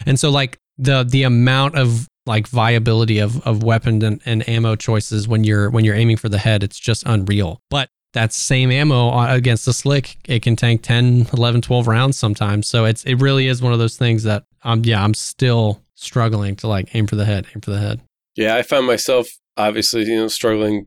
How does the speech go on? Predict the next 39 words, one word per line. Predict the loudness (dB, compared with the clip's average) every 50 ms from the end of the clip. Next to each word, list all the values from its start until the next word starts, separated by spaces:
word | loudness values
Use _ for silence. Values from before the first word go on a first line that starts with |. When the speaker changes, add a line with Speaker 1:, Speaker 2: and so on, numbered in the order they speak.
| _ _ -8
Speaker 2:
to | -6 -2
aim | 0 -2 -2 -2
for | -4 -4
the | -2 0 0 0 0
head | 0 0 0 0
as | -2 -4 -4 -4
well. | -2 0 2 2 0 -2 -4 _ _
It's | -6 -4 -4 -4 -6
interesting | -6 -4 -4 -8 -6 -2 -2 -2 -2 -2
because | -6 -6 -2 -2 0 0
it | 0 -2
feels | -4 -6 -4 -2 -2 -2 -2 0
like, | 0 0 0 0 -2 -6 _ _
having | -6 -4 -2 -2 -2 -4
played | -4 -2 0 0 0 0
so | -2 -2 -2
many | 0 0
other | 0 -2 -4
games, | -4 -4 -4 -2 -2 -2 -4 -6
you're | -10 -10
programmed | -6 -6 -4 -4 -2 -2 -2 -2 -2
to | -4 -4
aim | -2 -4 -6 -6
for | -6 -6
the | -6 -4
body. | -4 -2 -4 -2 0 0
Speaker 1:
Yeah. | 0 0 0 -2 -2 -4 -8 _ _ -2
Speaker 2:
And | -2 -2 -2 -4
Tarkov, | -4 -2 -2 -2 0 0 0 0 0 -2
it | -6 -8
just, | -8 -8 -8 -8 -8
you | -8 -8 -8 -8 -6
have | -4 -4 -4 -4 -6 -6
to | -6 -6 -6 -4
aim | -2 -2 -2 -2 -2
for | -6 -8 -4
the | -4 -4 -4
head. | -4 -4 -4 -4 -2 -2
Speaker 1:
Yep. | -4 -4 -4